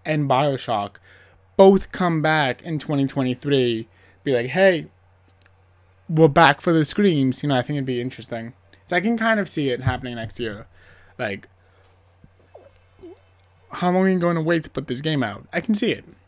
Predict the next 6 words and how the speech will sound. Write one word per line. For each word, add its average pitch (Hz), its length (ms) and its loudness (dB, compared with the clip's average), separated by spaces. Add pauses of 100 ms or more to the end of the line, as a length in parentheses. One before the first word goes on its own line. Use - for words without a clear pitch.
(120)
you 156 80 -10
know? 139 180 -2 (1400)
But, 147 200 0 (1080)
oh 196 300 6
my 156 140 -2
goodness. 156 600 -6